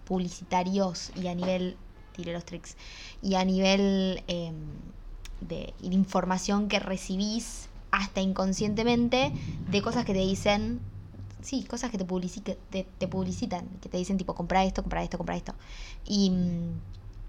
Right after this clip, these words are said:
hay un montón de cosas que conscientemente no las recibís, pero inconscientemente sí. Y nada, y siento que es como, es, lo de la libertad es igual, o sea, aunque vos no estés, n-, no, no sepas conscientemente que respondés a una sociedad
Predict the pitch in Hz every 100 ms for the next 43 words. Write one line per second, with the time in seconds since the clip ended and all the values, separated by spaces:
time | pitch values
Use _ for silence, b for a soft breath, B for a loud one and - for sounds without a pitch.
0 | - - 214 220 208 220 220 226 202 190
1 | - 196 185 208 196 190 185 185 185 185
2 | 190 185 214 - 185 180 180 175 180 185
3 | 185 185 220 220 226 240 B B B -
4 | - 185 170 165 160 160 185 196 175 190
5 | 185 180 - 175 175 185 - - 165 180
6 | 185 185 185 190 180 220 196 180 208 185
7 | 180 190 185 175 B B - 185 196 220
8 | 214 220 208 - B - - 190 - 202
9 | 208 - - 208 202 202 185 185 180 202
10 | 202 196 196 185 180 - 175 180 - 185
11 | 190 202 196 196 190 190 185 196 196 185